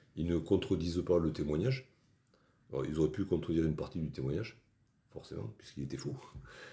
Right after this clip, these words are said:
Mais, euh, ils se posent pas la question. Ce sont des gens de Benjamin, on ne,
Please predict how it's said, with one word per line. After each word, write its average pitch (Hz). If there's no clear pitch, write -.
Mais, 117
euh, 87
ils -
se -
posent -
pas 110
la 107
question. 107
Ce -
sont 82
des 92
gens 90
de 85
Benjamin, 80
on 92
ne, 78